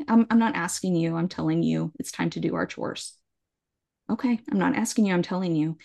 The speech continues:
And then our consequence for not doing our chores is that they grab a stick, which is just little popsicle sticks that we have in a thing, and little jobs on there, like, wipe down baseboards or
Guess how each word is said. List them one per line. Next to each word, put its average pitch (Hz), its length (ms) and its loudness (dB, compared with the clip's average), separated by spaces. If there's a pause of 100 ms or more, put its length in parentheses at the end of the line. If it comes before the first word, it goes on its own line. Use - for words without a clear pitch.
(300)
And 196 100 2
then 185 100 4
our 233 260 0 (260)
consequence - 520 -2
for - 140 -2
not 160 220 0
doing 165 260 0
our 196 120 -2
chores 254 580 2
is 165 540 0 (360)
that 180 160 -4
they 175 300 2 (240)
grab 170 260 2
a - 60 -4
stick, - 480 -2
which - 180 -4
is 170 220 -2
just - 240 -8
little 262 100 8
popsicle - 420 -6
sticks - 260 -6
that 156 80 -8
we 170 60 -2
have 165 200 -4
in 160 60 0
a 160 160 -2
thing, 156 400 0
and 156 240 0 (1120)
little 220 160 6
jobs 196 360 2
on 175 140 2
there, 165 180 0
like, 151 220 -2 (140)
wipe 220 200 -2
down 262 140 4
baseboards 277 560 -2
or 170 440 -2